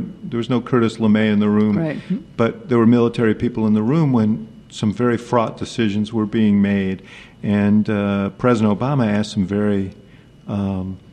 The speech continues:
Speaker 1: very precise questions, very rational questions about outcomes and what the next three moves would
Speaker 2: Right.
Speaker 1: be if, if,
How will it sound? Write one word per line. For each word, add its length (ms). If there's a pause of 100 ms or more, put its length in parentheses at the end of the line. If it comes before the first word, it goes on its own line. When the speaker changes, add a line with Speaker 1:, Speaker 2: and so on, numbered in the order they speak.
(320)
Speaker 1:
very 200
precise 500
questions, 840
very 240
rational 640
questions 560
about 300 (280)
outcomes 640
and 120
what 180
the 180 (300)
next 460
three 320
moves 460
would 180
Speaker 2:
Right. 100
Speaker 1:
be 300
if, 320
if, 360